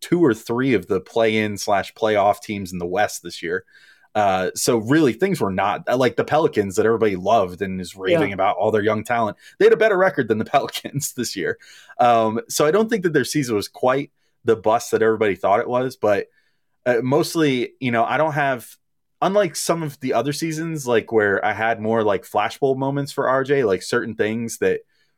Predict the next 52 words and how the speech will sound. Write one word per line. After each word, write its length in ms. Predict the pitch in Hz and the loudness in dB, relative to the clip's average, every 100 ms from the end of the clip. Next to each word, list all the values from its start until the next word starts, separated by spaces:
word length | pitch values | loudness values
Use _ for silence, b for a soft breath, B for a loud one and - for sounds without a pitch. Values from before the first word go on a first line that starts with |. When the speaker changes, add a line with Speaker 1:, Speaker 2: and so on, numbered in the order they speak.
| - | -6
Speaker 1:
really 240 | 101 110 107 | 2 2 2
stood 240 | - 104 | 0 0
out 200 | 101 113 | 0 -2
to 100 | 123 | -4
me, 260 | 123 123 - _ _ - | -6 -6 -10 _ _ -2
other 180 | 131 143 | 0 2
than 140 | 151 | 0
the 80 | 120 | 0
game 320 | 107 113 127 | 2 2 2
winner 340 | 131 131 131 131 | 0 2 0 0
and, 260 | 107 101 | -2 -2
like, 360 | 101 95 92 - _ - - | 0 -2 -4 -18 _ -16 -4
the, 280 | 101 92 - - | -2 -2 -6 -4
the 200 | 98 92 | -2 0
game 260 | 113 110 | 0 -2
against 280 | 110 113 - | 0 -4 -4
the 60 | 98 | -10
Heat 260 | - 107 - | -8 -10 -8
this 220 | 90 - | -8 -6
year, 340 | 87 85 82 _ _ _ _ | -6 -6 -8 _ _ _ _
I 60 | 113 | -2
didn't 180 | 117 147 | 0 0
have 120 | 135 | -2
too 200 | - 151 | -2 0
many 200 | 135 123 | 0 -2
things 340 | - 120 107 | -2 -4 -2
that, 140 | 110 95 | 0 0
like, 300 | 95 87 - | 0 -4 -6
stood 280 | - 120 117 | -4 0 0
out 120 | 113 | 0
in 60 | |
my 100 | 101 | -2
mind 380 | 92 90 92 90 | -2 0 0 -2
of, 140 | 87 85 | -4 -6
like, 360 | 82 82 _ _ _ _ _ _ _ | -8 -10 _ _ _ _ _ _ _
this 280 | 98 101 - | -6 -6 -4
was 460 | 95 82 - - - _ _ - | -6 -6 -8 -10 -12 _ _ -8
one 200 | 98 87 | -4 -4
of 60 | |
the 60 | 82 | -4
best 240 | 80 - | -6 -6
things 200 | 87 78 | -10 -12
in 60 | 80 | -14
my 100 | 78 | -16
entire 300 | - 82 78 | -12 -12 -10
life. 300 | 80 92 - | -12 -8 -2
You 100 | 110 | 0
know 80 | 104 | 2
what 80 | |
I 60 | 104 | 0
mean? 200 | 104 104 | 0 0
Like, 260 | 101 98 | 0 0